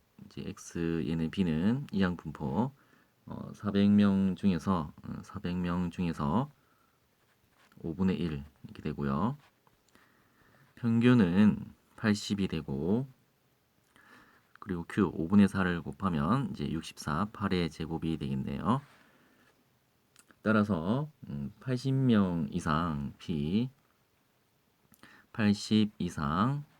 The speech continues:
X, 구십이. 얘를 이제 표준 정규 분포를 이용해서 이제 구해보겠습니다. 표준화 변수에 의해서 P, 이제 팔십, 평균이 이제 팔십이죠.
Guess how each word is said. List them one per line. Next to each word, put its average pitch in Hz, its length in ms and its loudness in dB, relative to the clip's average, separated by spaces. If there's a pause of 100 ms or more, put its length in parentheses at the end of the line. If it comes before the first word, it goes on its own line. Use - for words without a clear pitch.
(280)
X, 76 640 -4 (240)
구십이. 78 560 -8 (680)
얘를 87 600 0
이제 69 440 -6 (340)
표준 104 300 2
정규 82 520 -4
분포를 78 420 -6
이용해서 73 640 0 (260)
이제 67 220 -8
구해보겠습니다. 71 920 -4 (920)
표준화 101 840 4
변수에 95 380 4
의해서 85 680 -2 (160)
P, 98 640 0 (680)
이제 - 240 -12 (200)
팔십, 98 640 -2 (1080)
평균이 110 460 4
이제 - 120 -4
팔십이죠. 101 560 -2